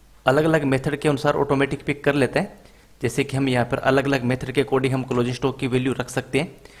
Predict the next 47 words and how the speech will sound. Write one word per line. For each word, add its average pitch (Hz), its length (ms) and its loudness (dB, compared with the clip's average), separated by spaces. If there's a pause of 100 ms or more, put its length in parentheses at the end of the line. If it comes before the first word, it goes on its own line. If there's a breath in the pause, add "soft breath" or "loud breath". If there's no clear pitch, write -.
(240 loud breath)
हम 117 200 0 (380 soft breath)
fico 131 300 0
पद्धति 131 300 0
भी 120 100 -4
हम 135 140 -2
यूज़ 127 240 -2
कर 131 120 0
सकते 131 340 -2
हैं, 127 240 0
lifo 127 220 -2
भी 135 80 -4
कर 131 140 -2
सकते 131 280 -6
हैं, 123 180 2
last 131 260 -2
purchase 143 320 -4
cost 131 280 -6
भी 135 100 -4
हम 131 120 -2
यूज़ 127 200 -4
कर 123 100 -2
सकते - 280 -6
हैं। 131 120 -6 (220 loud breath)
काफ़ी 123 240 0
सारे 156 260 2
यहाँ 135 120 2
पर 135 120 0
method 123 320 0
दिए 120 180 -2
होते 113 240 2
हैं 120 160 0
हर 135 120 -2
accounting 110 380 -2
software 95 400 -6
में। 92 140 -14 (540 loud breath)
लेकिन 123 280 2
अगर 156 220 2
हम 175 240 2
चाहें 147 280 2 (440 loud breath)
भी 135 140 -2 (180)
जो 165 180 4
stock 156 340 0
की 175 80 2
value 143 280 4
हम 165 180 0
रखना 139 320 0
चाहें, 139 260 -2